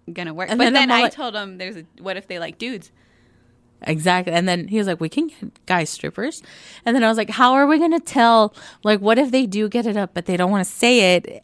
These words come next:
Speaker 2: and they're just lying to us?" And he's like, "Well, we'll have the strippers take a look." I'm like, "What are they gonna do? <laughs> Stick their hand in?" And he's like, "Well, maybe we can put a little bell on it. And
Speaker 1: Oh
Speaker 2: then,
Speaker 1: my
Speaker 2: like, when it
Speaker 1: gosh.
Speaker 2: gets up, like, the bell will <laughs> ring."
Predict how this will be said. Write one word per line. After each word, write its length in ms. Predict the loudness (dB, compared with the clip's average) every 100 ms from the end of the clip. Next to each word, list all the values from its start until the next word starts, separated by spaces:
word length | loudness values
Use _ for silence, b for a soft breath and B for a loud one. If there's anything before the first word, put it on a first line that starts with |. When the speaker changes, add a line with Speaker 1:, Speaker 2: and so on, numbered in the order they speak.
| -6
Speaker 2:
and 680 | 0 2 2 0 -4 -8 -14 _ _ _ _ _ -20 -8
they're 180 | -2 0
just 200 | 0 -2
lying 340 | 0 0 0 -6
to 140 | -8
us?" 240 | -10 -12 -12
And 80 | -10
he's 120 | -8
like, 120 | -6
"Well, 120 | -4
we'll 140 | -4 -4
have 180 | -4 -6
the 100 | -8
strippers 520 | -10 -12 -8 -8 -6
take 220 | -10 -8
a 40 |
look." 340 | -8 -8 -14 -20 B B -8
I'm 100 | -2
like, 160 | -2 0
"What 140 | 0
are 80 | 2
they 100 | 2
gonna 160 | -2 -2
do? 180 | -4
<laughs> 0 |
Stick 380 | -6 -8 -8 -6
their 160 | -2 -2
hand 280 | -2 -4 -6
in?" 140 | -8
And 80 | -8
he's 140 | -6
like, 160 | -6 -8 B B B -6
"Well, 100 | -2
maybe 260 | 0 2
we 140 | 2 0
can 160 | -2
put 160 | -4 -2
a 40 |
little 220 | -2 -2 -4
bell 380 | -2 0 0
on 180 | -2 -6
it. 280 | -10 -14 -10
And 180 | -8 -2
Speaker 1:
Oh 120 | 0
Speaker 2:
then, 80 | 0
Speaker 1:
my 80 | 0
Speaker 2:
like, 180 | -2 -4 -10
when 220 | -4 0 0
it 60 |
Speaker 1:
gosh. 80 | -2
Speaker 2:
gets 380 | -4 -4 -10 -20 _ -8
up, 320 | -2 -2 -2 _ -20 _ _
like, 240 | -14 -12
the 80 | -10
bell 320 | -8 -6 -2
will 140 | 0 2
<laughs> 120 | 2
ring." 280 | 0 -8